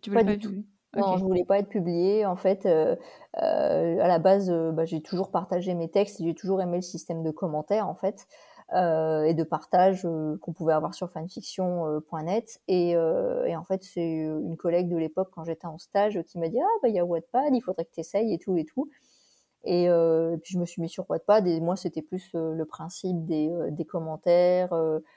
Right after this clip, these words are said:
Speaker 2: de pouvoir offrir, euh, des chapitres, le côté redondant, euh, le côté, bah, redondant dans la publication, en fait, des
Speaker 1: Mm.
Speaker 2: chapitres, euh, d'un, de donner rendez-vous un peu au lecteur.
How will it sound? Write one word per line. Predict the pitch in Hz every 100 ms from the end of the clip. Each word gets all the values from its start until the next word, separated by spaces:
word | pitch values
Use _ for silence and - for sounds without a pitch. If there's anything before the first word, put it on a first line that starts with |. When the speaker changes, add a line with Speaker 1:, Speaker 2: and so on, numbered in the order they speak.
| _
Speaker 2:
de | 202
pouvoir | 208 175 180 165
offrir, | 165 - 175 170
euh, | 170 160
des | 165
chapitres, | 170 156 - - 185 196 196 - 175
le | 165
côté | 160 151 175
redondant, | 170 175 170 156 165 185 190 190 180
euh, | 170
le | 165 156
côté, | 156 156 165 160
bah, | 156
redondant | 156 175 165 165 180
dans | 165
la | 156
publication, | 165 151 160 160 190
en | 185
fait, | 165
des | 156
Speaker 1:
Mm. |
Speaker 2:
chapitres, | 160 156 117 180 185 - 165
euh, | 165
d'un, | 156 156 147 165 175
de | 175
donner | 165 165 175
rendez-vous | 170 165 170 180
un | 175
peu | 175 170
au | 165
lecteur. | 156 - 202 240